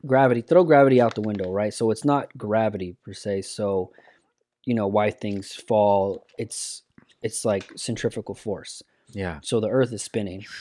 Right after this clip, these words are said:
Speaker 1: just like you flush a toilet and it spins.
Speaker 2: Yeah.
Speaker 1: Um, you know, um, so that's why at the center is hollow, because
Speaker 2: Yeah.
Speaker 1: that's where this centrifugal force is, is starting.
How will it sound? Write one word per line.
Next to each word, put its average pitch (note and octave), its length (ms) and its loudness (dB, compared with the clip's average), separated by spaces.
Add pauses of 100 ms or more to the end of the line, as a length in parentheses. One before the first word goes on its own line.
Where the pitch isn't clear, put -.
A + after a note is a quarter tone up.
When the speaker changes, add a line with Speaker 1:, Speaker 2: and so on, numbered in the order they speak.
(580)
Speaker 1:
just A2+ 160 -6
like A#2 160 2
you G#2+ 80 -4
flush A2+ 280 -2
a - 40 -16
toilet A2 340 -2
and G#2 100 -2
it G2+ 80 -6
spins. G#2 520 -6 (260)
Speaker 2:
Yeah. F#2 260 -6
Speaker 1:
Um, F2+ 580 -6 (1300)
you B2 120 -2
know, G#2 400 -6 (280)
um, F#2 460 -4 (1600)
so G2 640 -2 (300)
that's A2 400 -4
why G2 420 -4
at - 220 -10
the - 60 -12
center A#2 580 -2 (180)
is A2 120 -12
hollow, G2 500 -2
because G2+ 340 0
Speaker 2:
Yeah. A2+ 80 2
Speaker 1:
that's - 240 -2
where G#2 140 -4
this G2 180 -8
centrifugal G2 580 -12
force F#2 380 -12
is, F2+ 300 -18
is G2+ 200 -10
starting. F#2+ 540 -8